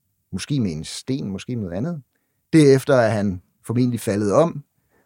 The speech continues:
og så er han blevet stukket med et sværd i, i maven, i underlivet. Øh,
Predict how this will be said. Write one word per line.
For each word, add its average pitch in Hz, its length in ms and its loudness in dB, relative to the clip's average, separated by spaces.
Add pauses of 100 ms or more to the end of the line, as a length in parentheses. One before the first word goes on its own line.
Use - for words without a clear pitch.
og - 60 -8
så 147 80 -2
er - 20 4
han 143 80 4
blevet 127 220 -2
stukket 131 520 2 (220)
med 104 120 -2
et 92 80 -4
sværd 127 400 2 (180)
i, 123 220 -2 (480)
i 151 100 4
maven, 113 540 0
i 127 120 -2
underlivet. 104 580 0 (580)
Øh, 92 180 -4